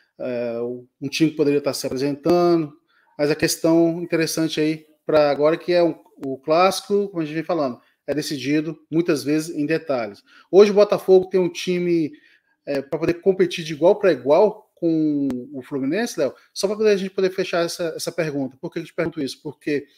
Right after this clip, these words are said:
a questão do Botafogo estar hoje na décima primeira posição, não, e o Fluminense quinta, não quer dizer que tem times completamente diferentes. Por quê?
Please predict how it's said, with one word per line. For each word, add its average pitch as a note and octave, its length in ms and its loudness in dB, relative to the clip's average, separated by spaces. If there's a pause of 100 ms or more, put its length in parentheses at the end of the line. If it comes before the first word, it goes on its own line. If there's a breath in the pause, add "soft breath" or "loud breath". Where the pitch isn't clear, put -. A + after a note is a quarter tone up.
(500 soft breath)
a D3 300 -2
questão G3 400 -2
do F#3 180 -14
Botafogo F3+ 360 -2
estar E3 260 0
hoje C#3+ 380 -2 (100)
na C#3 100 -4
décima D3+ 460 -2
primeira C#3+ 360 -2
posição, C#3+ 720 -4 (840)
não, E3+ 480 0 (140)
e D3 240 -2
o D#3 140 0
Fluminense E3 340 0
quinta, G3 300 -4
não F#3+ 100 0
quer G3 140 4
dizer F3+ 220 2
que F#3 80 -10
tem G3+ 180 -2
times F#3+ 280 -4
completamente F3+ 420 -2
diferentes. F3+ 380 -2
Por F#3 200 -4
quê? D#3+ 260 -2